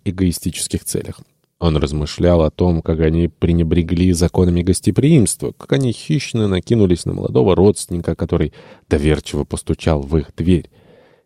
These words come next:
Его сердцу была нанесена тяжкая рана. Он зарылся лицом в подушку. «Если бы они приехали в Виргинию, я бы принял их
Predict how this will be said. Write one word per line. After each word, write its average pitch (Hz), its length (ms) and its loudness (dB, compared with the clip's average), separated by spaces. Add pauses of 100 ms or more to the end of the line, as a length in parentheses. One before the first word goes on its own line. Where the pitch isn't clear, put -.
Его 69 200 -2
сердцу 76 500 -4
была 73 400 0
нанесена 73 680 -4
тяжкая 85 460 -2
рана. 123 300 0 (260)
Он 151 180 2
зарылся 131 400 2
лицом 107 320 -2
в - 60 -20
подушку. 101 640 0 (480)
«Если - 180 -4
бы 71 140 0
они 76 180 2
приехали 73 500 -2
в 65 60 -6
Виргинию, 76 540 0
я 85 160 2
бы 85 120 2
принял 87 480 2
их 92 360 0